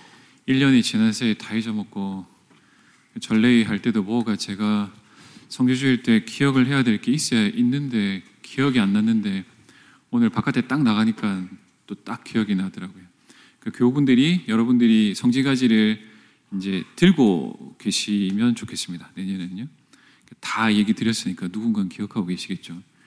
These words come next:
전례부 좀 잊어먹었더라도 다른 분들이 얘기를 하실 거라고 생각합니다. 들고 기다리시면 제가 성적에 남은 거 축복하고, 여러분들이 들고 있는 성지가지 함께 축복하고, 그렇게 해서 이렇게 입성을 하시면 되거든요. 그리고 내년에는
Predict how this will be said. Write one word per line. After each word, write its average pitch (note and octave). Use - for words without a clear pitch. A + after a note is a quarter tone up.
전례부 A2
좀 G#2
잊어먹었더라도 G2
다른 G2+
분들이 G2+
얘기를 F#2+
하실 G#2
거라고 F2
생각합니다. -
들고 D3+
기다리시면 A2
제가 G#2
성적에 G#2+
남은 A2+
거 G#2
축복하고, B2
여러분들이 G#2
들고 A2
있는 G#2
성지가지 G2+
함께 G2
축복하고, A#2+
그렇게 -
해서 G2+
이렇게 -
입성을 G2
하시면 F#2
되거든요. F#2
그리고 F#2+
내년에는 A#2